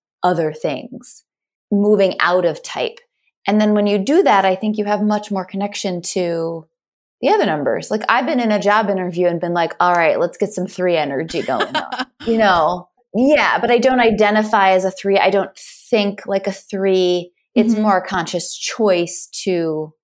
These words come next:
Speaker 1: to incorporate that energy that, that I do have inside, but it's not my,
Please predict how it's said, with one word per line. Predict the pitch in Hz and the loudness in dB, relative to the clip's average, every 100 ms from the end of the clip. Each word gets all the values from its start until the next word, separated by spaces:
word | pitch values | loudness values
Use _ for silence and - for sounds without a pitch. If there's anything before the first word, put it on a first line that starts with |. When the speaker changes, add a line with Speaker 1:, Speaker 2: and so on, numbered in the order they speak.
| _ _ _ _ _ - - | _ _ _ _ _ -14 -4
Speaker 1:
to | 202 | -2
incorporate | 190 - 220 214 185 170 165 | -2 -2 -2 0 0 -2 0
that | 156 - | -2 -2
energy | 147 147 151 156 | -6 -8 -6 -4
that, | 160 233 247 | 0 0 2
that | 311 | 2
I | 320 | 4
do | 392 370 | 4 4
have | 214 180 | 2 0
inside, | 165 - 196 170 | -2 -2 0 0
but | 175 170 | 0 -2
it's | - | -2
not | 185 175 175 | -2 -2 -2
my, | 165 160 | -6 -8